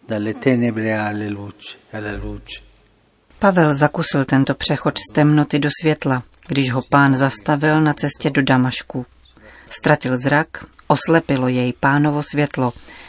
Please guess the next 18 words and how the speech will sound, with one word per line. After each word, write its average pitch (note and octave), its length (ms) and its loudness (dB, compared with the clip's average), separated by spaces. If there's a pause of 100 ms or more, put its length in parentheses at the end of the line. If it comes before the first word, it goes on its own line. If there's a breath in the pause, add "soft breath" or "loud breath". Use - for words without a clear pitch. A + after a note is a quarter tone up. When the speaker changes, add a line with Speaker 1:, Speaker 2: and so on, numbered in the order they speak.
(240 loud breath)
Speaker 2:
Prozřel F3+ 420 2
teprve E3 380 2
po D#3+ 140 0
několika D#3+ 500 2
dnech D#3 580 0 (180)
a D3+ 80 2
dal C#3 180 2 (100)
se D#3 80 -2
pokřtít. - 680 -6 (960 loud breath)
Prožil F3 480 0
přechod - 440 -4
z - 140 -4
temnoty, D3 500 2
v C3+ 120 -2
níž B2 200 2 (200)
žil, C#3+ 340 0 (160)
do C3+ 140 -2
světla. B2 580 -4